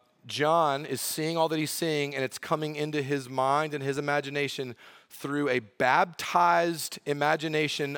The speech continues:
of Scripture. John and his readers, his first century Jewish convert readers, were drowned in the Old Testament.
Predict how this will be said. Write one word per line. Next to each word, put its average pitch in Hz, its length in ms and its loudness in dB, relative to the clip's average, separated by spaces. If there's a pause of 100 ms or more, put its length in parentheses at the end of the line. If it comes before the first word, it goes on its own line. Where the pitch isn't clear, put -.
of 139 580 2 (560)
Scripture. - 640 -2 (920)
John 151 500 4
and 151 140 -2
his 180 160 0
readers, 160 420 0
his 147 180 -2
first 151 280 -4
century 156 340 -4
Jewish 147 640 -4 (600)
convert 156 580 0
readers, 135 640 -4 (640)
were 131 420 0 (460)
drowned 139 840 2
in 151 300 -2
the 135 100 -2
Old 135 220 -2
Testament. - 560 -6